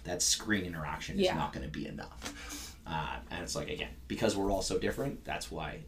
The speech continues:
Speaker 1: you won't see gyms go anywhere, but I think you'll see the industry, industry change.
Speaker 2: True.
Speaker 1: Yeah.
Speaker 2: And I, I'm the same. Like, I was completely fine, like, being at home by myself for three months. And I did online classes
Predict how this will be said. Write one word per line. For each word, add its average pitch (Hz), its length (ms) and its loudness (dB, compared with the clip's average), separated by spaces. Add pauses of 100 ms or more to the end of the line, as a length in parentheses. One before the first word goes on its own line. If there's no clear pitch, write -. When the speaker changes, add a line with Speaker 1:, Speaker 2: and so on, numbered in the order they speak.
Speaker 1:
you 110 120 6
won't 117 220 10
see 110 160 6
gyms 87 320 2
go 92 180 0
anywhere, 120 460 2 (320)
but 104 140 6
I 98 80 8
think - 280 4
you'll - 120 0
see - 180 2
the 87 80 -4
industry, - 400 -4 (100)
industry - 300 -4
change. - 340 -8
Speaker 2:
True. 180 300 0 (320)
Speaker 1:
Yeah. - 60 -8 (280)
Speaker 2:
And 220 160 8
I, 190 460 6
I'm 190 240 6
the 180 80 4
same. 175 320 4
Like, 170 160 4
I 165 80 6
was 170 160 6
completely 220 560 6
fine, 180 500 2 (140)
like, 170 340 2 (320)
being 180 300 6
at 165 120 2
home 165 320 6
by 165 200 4
myself 160 480 2
for 180 140 2
three 175 260 4
months. 175 640 2 (420)
And 226 160 10
I 208 120 10
did 196 440 6 (380)
online 180 420 6
classes 175 800 4